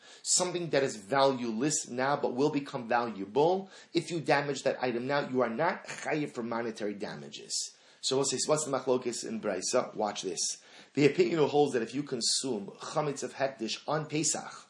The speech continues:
on Pesach, that you are chayiv for that, that reflects the view of Rabbi Yossi Aglili. What's remember Rabbi Yossi Aglili?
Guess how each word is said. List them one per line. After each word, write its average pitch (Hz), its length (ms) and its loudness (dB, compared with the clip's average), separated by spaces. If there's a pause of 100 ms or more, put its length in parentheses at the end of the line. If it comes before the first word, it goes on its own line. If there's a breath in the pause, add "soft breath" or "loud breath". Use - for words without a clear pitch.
on 190 160 2
Pesach, 156 460 2 (500 loud breath)
that 139 320 0
you 170 140 -2
are 123 160 4
chayiv 143 520 0
for 180 220 2
that, 240 360 2 (500 loud breath)
that 151 200 6
reflects 143 400 2
the 131 100 4
view 123 160 4
of 120 80 2
Rabbi 117 160 4
Yossi 120 320 4
Aglili. 104 220 2
What's 123 180 2
remember 135 220 4
Rabbi 131 60 4
Yossi 127 220 2
Aglili? 151 340 -2